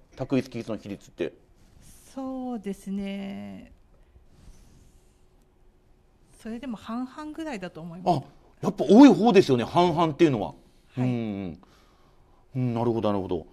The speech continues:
Speaker 1: やっぱそれだけ記述が怖かったと。
Speaker 2: はい、記述が怖いというよりもですね、
Speaker 1: うん。
Speaker 2: あの、結局、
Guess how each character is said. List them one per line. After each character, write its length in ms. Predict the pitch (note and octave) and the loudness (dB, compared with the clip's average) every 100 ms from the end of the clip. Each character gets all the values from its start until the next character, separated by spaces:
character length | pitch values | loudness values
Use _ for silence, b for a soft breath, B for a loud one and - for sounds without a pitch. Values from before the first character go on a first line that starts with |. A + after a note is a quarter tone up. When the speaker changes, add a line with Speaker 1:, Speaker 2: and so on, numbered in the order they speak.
| b | b
Speaker 1:
や 120 | b B3 | b 2
っ 20 | |
ぱ 80 | G#3 | 4
そ 80 | |
れ 60 | G#3 | 6
だ 100 | G#3 | 6
け 80 | - | 4
記 140 | - | -4
述 160 | G3 G3 | 0 0
が 100 | F3 | 0
怖 180 | F3+ F#3+ | 2 2
か 100 | D#3+ | 0
っ 40 | |
た 100 | A#2+ | -4
と。 160 | F2 - _ _ _ _ _ _ _ _ _ - | -8 -12 _ _ _ _ _ _ _ _ _ -20
Speaker 2:
は 360 | A#3+ - - | -20 -16 -12
い、 160 | G#3+ - - | -12 -12 -20
記 160 | - A3 | -20 -18
述 280 | B3+ - D#4+ | -18 -16 -12
が 120 | D#4+ | -14
怖 380 | D#4+ D4 D#4+ E4+ | -14 -14 -12 -12
い 80 | |
と 200 | E4 - | -14 -18
い 240 | G3 G3+ G#3 | -16 -12 -12
う 40 | |
よ 100 | G#3 | -10
り 100 | G3 | -12
も 140 | F3+ E3 | -12 -8
で 160 | D3+ | -8
す 60 | F#3+ | -8
ね、 240 | F#3 G3 | -12 -16
Speaker 1:
う 40 | - | -16
ん。 20 | |
Speaker 2:
あ 20 | |
の、 680 | G3 G3 G3 G3 F#3+ F#3 F3 - _ _ _ _ - | -14 -14 -16 -16 -18 -20 -20 -20 _ _ _ _ -20
結 180 | A#3+ - | -20 -20
局、 840 | C4+ C4+ C#4 C4+ C4 B3+ A3 - | -20 -20 -20 -18 -18 -16 -18 -20